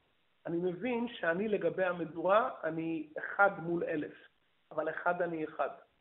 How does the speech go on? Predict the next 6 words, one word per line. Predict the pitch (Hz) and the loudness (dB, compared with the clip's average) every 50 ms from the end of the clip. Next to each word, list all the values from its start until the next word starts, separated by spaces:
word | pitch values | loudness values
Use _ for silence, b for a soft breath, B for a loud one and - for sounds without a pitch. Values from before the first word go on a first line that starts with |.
| _ _ _ _ _ _ _ - | _ _ _ _ _ _ _ -10
אבל | - 160 170 160 | -2 0 0 0
שהנר | - - - 202 175 165 170 170 180 202 233 269 285 294 269 - | 0 -4 0 4 4 4 4 4 2 4 6 8 8 8 6 4
ירצה | - 208 190 202 196 - - - 247 254 | 0 0 0 0 -2 -4 4 6 6 6
לא | 233 214 214 214 240 254 254 254 | 6 2 8 12 12 12 12 12
להיות | 254 240 226 220 240 233 226 - - 220 | 8 4 8 10 10 10 8 4 -4 -2
נר, | 214 220 220 214 190 151 | 0 2 4 4 4 2